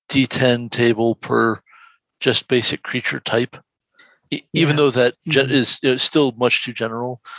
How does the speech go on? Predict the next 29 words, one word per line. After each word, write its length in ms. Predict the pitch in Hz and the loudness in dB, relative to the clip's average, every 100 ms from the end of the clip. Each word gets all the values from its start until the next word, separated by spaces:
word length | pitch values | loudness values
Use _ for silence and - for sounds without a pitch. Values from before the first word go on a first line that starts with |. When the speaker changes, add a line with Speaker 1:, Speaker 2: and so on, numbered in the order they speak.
| - - | -14 -2
Speaker 1:
but 180 | 123 - _ _ | -2 -2 _ _
I'm 120 | 139 | 0
thinking 440 | 127 143 131 123 117 | 2 0 0 0 2
of, 360 | 117 - - - | 0 -2 -12 -8
you 80 | 127 | -6
know, 140 | 123 | -4
the, 300 | 110 123 123 - - | -2 -2 -4 -6 -8
the 100 | 113 | -4
things 280 | 123 120 | -4 -4
that 120 | 101 - | -6 0
go 180 | 120 | 2
on 300 | 107 107 110 | 4 2 2
in, 380 | 113 117 107 110 | -2 -4 -4 -4
um, 320 | 110 101 101 98 _ - - - _ _ _ | -4 -4 -6 -14 _ -10 -10 -10 _ _ _
Tasha's 540 | - 123 - 123 - - _ _ | -6 -2 -2 -2 -2 -6 _ _
for 320 | - - 120 123 | -6 0 2 2
Speaker 2:
Mm-hmm. 320 | 135 131 131 | 0 -2 0
Speaker 1:
gifts 340 | 127 - - | -2 0 -2
to 80 | 139 | 0
give. 360 | 127 143 143 - _ | 0 0 -2 -14 _
Speaker 2:
Yeah. 300 | 151 139 135 - | -6 -6 -8 -2
Speaker 1:
That, 160 | 123 - | -2 0
that 220 | 190 - | -4 -2
kind 380 | 135 123 123 131 | -2 0 0 -2
of 120 | 127 | -2
thing, 360 | - 139 139 139 - - - | -2 -2 -2 -12 -18 -20 -6
but 220 | 143 131 | -2 0
Speaker 2:
Mm-hmm. 80 | 127 | 0
Speaker 1:
for, 240 | 123 113 | 0 -2